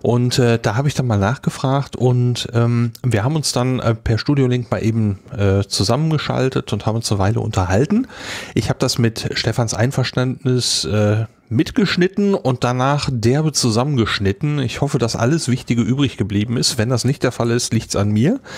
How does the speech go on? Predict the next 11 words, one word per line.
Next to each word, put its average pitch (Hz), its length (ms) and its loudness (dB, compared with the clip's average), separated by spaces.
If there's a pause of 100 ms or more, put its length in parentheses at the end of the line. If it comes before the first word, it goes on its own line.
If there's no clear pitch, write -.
(460)
Ähm, 151 600 2 (120)
und 147 520 0
ich - 220 -2
würde 143 120 0
dich - 180 -4
bitten, 123 220 -4
Martin, 113 300 -4
das - 180 -6
mal 92 100 0
eben 104 100 -6
einzuspielen. 92 600 -10